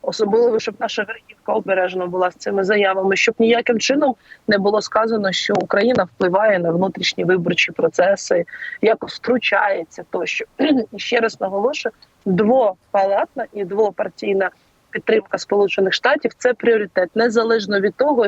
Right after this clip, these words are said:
яка фігура очі-, очільником є держави. Тобто ми ж не співпрацюємо з Байденом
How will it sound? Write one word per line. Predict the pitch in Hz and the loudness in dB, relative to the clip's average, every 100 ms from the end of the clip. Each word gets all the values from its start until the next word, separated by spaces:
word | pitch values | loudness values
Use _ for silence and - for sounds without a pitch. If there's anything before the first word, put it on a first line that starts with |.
| - | 2
яка | 214 196 214 | 0 2 0
фігура | 196 202 185 226 233 190 - - - | -2 -4 0 2 2 -2 -12 -20 -10
очі-, | - 214 - 220 220 - | -4 -2 -2 -2 -4 -4
очільником | 214 - 233 196 190 185 180 | -6 -4 -4 -2 -2 0 2
є | 185 | 2
держави. | 185 190 185 247 262 220 | 2 0 2 2 2 -2
Тобто | 208 - | -4 -2
ми | 233 | 0
ж | 262 | 2
не | 262 | 0
співпрацюємо | - 262 247 247 311 302 277 | 0 -2 -2 -2 0 2 2
з | |
Байденом | 208 226 208 185 196 | 2 2 0 -4 -10